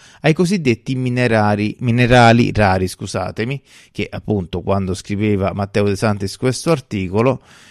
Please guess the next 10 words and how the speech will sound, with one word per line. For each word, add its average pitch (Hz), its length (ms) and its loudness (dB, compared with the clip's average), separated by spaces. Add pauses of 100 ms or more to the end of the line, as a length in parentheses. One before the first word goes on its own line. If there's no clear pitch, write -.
(100)
erano 113 300 -2
rari, 104 300 4
adesso 95 320 -2
diventano, 95 460 -6
oh, 104 360 -2
noti 127 520 4
e 123 180 4
necessariamente, 107 1200 2
ehm, 92 1040 -6 (680)
eh, - 460 -14